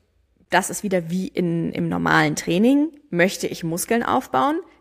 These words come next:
dann setze ich einen Reiz, dann habe ich eine Überaktivierung, weil der Reiz zu schwer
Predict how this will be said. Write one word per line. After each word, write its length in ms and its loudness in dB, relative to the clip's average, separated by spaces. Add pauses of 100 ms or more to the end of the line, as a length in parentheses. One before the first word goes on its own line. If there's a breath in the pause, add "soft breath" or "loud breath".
dann 160 0
setze 300 -2
ich 140 -12
einen 220 -6
Reiz, 580 -2
dann 200 0
habe 160 -2
ich 140 -12
eine 240 -6
Überaktivierung, 1040 2
weil 240 2
der 180 0
Reiz 400 0
zu 420 -2 (120)
schwer 760 2